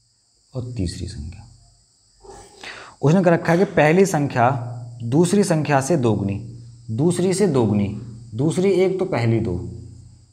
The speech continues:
ठीक है ना, पहली जो संख्या है दूसरी की दोगुनी, दूसरी की दोगुनी, ठीक है, और तीसरी संख्या पहली की एक तिहाई है, पहली की एक तिहाई है।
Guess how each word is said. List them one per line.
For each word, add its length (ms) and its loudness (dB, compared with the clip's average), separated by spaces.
ठीक 80 -4
है 60 0
ना, 80 2
पहली 340 2
जो 80 2
संख्या 300 -4
है 160 -6
दूसरी 340 -2
की 100 0
दोगुनी, 380 2
दूसरी 260 -4
की 80 -2
दोगुनी, 380 -10
ठीक 140 -4
है, 100 -4
और 280 2
तीसरी 340 2
संख्या 400 4
पहली 300 4
की 100 0
एक 180 0
तिहाई 260 -2
है, 160 -6
पहली 280 2
की 160 2
एक 240 -2
तिहाई 280 -4
है। 220 -8